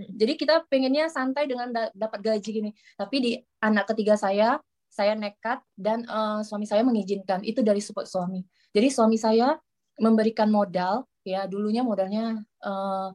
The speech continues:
Speaker 2: modalnya seratus juta. Tapi, eh, dengan buka usaha, ya, buka usaha baju, pertamanya, tapi saya udah mulai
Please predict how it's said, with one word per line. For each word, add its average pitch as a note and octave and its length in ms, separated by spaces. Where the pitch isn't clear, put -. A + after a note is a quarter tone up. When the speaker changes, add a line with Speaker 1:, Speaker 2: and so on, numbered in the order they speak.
Speaker 2:
modalnya G3+ 340
seratus G#3 380
juta. F#3+ 320
Tapi, B3+ 560
eh, G#3+ 320
dengan B3 320
buka A3 320
usaha, G#3+ 560
ya, G3+ 160
buka G3+ 240
usaha G#3 160
baju, F#3+ 560
pertamanya, A#3+ 480
tapi B3+ 240
saya D#4 240
udah A#3+ 240
mulai B3+ 320